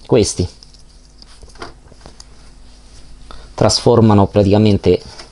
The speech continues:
i vecchi connettori, questi, in un connettore sata. Esistono anche doppi, adesso io l'ho collegato nell'altro computer quindi non ve lo posso far vedere,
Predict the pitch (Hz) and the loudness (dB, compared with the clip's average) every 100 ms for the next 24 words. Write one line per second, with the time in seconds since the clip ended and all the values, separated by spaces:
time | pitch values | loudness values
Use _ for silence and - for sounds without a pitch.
0 | - - - - - - - - 87 113 | -20 -20 -20 -20 -20 -20 -16 -6 -2 -2
1 | - 98 101 95 - 101 90 85 110 - | -2 0 0 0 -2 0 0 0 -4 -8
2 | _ - - - - - - - - - | _ -20 -20 -20 -20 -20 -20 -20 -20 -20
3 | - - - 69 - 135 170 - - - | -20 -12 -8 -8 -4 -4 -4 -8 -20 -20
4 | - - - - - - - 127 131 127 | -20 -20 -20 -20 -20 -20 -6 0 2 2
5 | 131 127 - 98 92 - - - - - | 0 0 0 0 0 -2 -10 -20 -20 -8
6 | 131 - 82 - - - - - - - | -8 -4 -8 -8 -18 -20 -20 -20 -20 -20
7 | - - - - 107 110 - 117 107 98 | -20 -20 -20 -4 0 0 0 0 0 0
8 | 120 - - 190 - - - - - - | 0 -2 -4 -4 -4 -8 -12 -16 -20 -18
9 | - 98 - 92 90 95 92 - 95 98 | -6 -4 -4 -2 0 0 -4 -2 0 0
10 | 98 98 98 - 87 92 107 90 90 87 | 0 0 -2 -2 -4 -2 -4 -2 -4 -6
11 | 98 92 90 95 - 90 95 101 87 82 | -6 -4 -4 -6 -6 -8 -4 -2 -2 -2